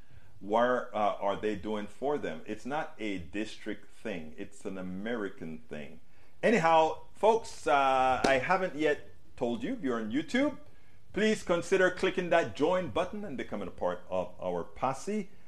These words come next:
Just go ahead and click that join button. And if you don't see that join button, you can always go to politicsdoneright dot com slash YouTube. That is politicsdoneright dot com slash YouTube. And as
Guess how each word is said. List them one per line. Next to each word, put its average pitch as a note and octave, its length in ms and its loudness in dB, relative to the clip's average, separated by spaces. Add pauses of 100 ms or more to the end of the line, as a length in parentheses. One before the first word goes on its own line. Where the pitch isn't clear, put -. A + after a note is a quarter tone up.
(160)
Just B2 220 0
go C3 140 4
ahead B2 240 4
and A2+ 140 0
click C3 240 -2
that C3+ 220 2
join C#3 280 0
button. D#3 480 2
And C#3+ 240 -4
if C3+ 100 -4
you D3+ 80 -2
don't F3 240 -2
see A#3+ 420 -2
that D#3+ 320 -2
join C#4 300 -2
button, F#3+ 460 0 (260)
you A2 80 -4
can A2 200 -2 (100)
always D#3+ 400 2
go A#2 160 0
to F#2 80 -2
politicsdoneright G#2+ 1120 -4
dot - 240 -6
com C3+ 560 0 (240)
slash F#2+ 800 -2 (260)
YouTube. A2 600 -2
That G2+ 180 2
is - 140 -4
politicsdoneright A2 920 0
dot G2 240 -4
com A2+ 280 -2
slash - 340 -4
YouTube. C3+ 360 -2
And G#2 120 4
as G2+ 180 -2